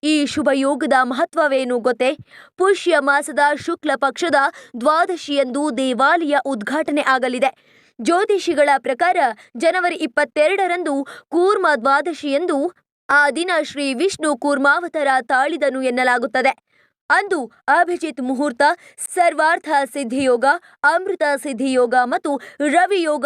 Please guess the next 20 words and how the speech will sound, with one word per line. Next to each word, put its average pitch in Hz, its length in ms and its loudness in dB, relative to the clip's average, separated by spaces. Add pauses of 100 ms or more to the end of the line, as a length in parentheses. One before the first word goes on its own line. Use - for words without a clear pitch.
ಎಂಬ 277 240 -2 (140)
ಮೂರು 311 400 -2
ಶುಭ 269 220 -2 (100)
ಯೋಗಗಳು 277 600 -2 (300)
ರೂಪುಗೊಳ್ಳುತ್ತಿವೆ. 262 760 0 (480)
ಈ 359 200 4
ಮುಹೂರ್ತದಲ್ಲೇ 359 880 0 (160)
ಶ್ರೀರಾಮ 311 600 2 (120)
ಜನ್ಮ 294 360 -2
ತಾಳಿದನು 262 560 0
ಎನ್ನಲಾಗುತ್ತಿದೆ. 269 800 -2 (460)
ಆದ್ರಿಂದ 269 500 0 (340)
ಈ 339 180 2
ಶುಭ 392 300 0
ಸಂದರ್ಭದಲ್ಲಿ 285 760 0
ಶ್ರೀರಾಮಲಲ್ಲಾನ 269 1120 0 (100)
ಪ್ರಾಣ 285 380 -2 (100)
ಪ್ರತಿಷ್ಠಾಪನೆ 254 840 0
ಮಾಡಲಾಗುತ್ತಿದೆ 247 840 0
ಎಂದು 285 320 0